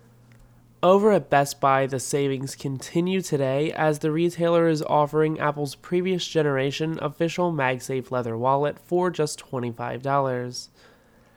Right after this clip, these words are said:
Delivering the best price in months, today's offer is down from the usual fifty-nine dollar going rate in order to undercut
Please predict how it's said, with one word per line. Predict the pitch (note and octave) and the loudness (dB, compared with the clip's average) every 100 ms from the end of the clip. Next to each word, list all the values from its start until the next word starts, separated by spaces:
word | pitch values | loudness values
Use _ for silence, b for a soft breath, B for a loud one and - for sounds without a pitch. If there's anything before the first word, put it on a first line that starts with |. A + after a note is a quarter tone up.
| b b b | b b b
Delivering | - G3 G3 G3+ G3 | 4 4 6 4 4
the | |
best | E3+ E3+ - | 2 2 0
price | - E3 D#3 | 2 2 2
in | D#3 C3+ | -2 0
months, | C#3 D3 D#3+ - - _ b b b | 0 0 0 -6 -12 _ b b b
today's | - D3 C#3 C#3 | -2 0 0 0
offer | C#3 C#3 D#3+ | 2 2 2
is | D3+ | 0
down | D3 D3 D#3 | 0 0 0
from | D#3+ | -2
the | E3 | 0
usual | E3+ E3+ F3+ F#3 | 0 2 0 -2
fifty-nine | F3+ G#3 G#3 F#3+ E3 D#3 D3+ | 0 -2 0 0 2 2 2
dollar | C3+ C3 B2+ | 2 2 0
going | D3 D3+ D#3 | 0 0 2
rate | D#3 D#3+ | 0 0
in | C#3+ E3 | -2 -4
order | D#3 E3+ F#3 | -2 -2 -2
to | G3 | -4
undercut | D#3 D3+ D3+ D#3 | -2 -2 -2 -2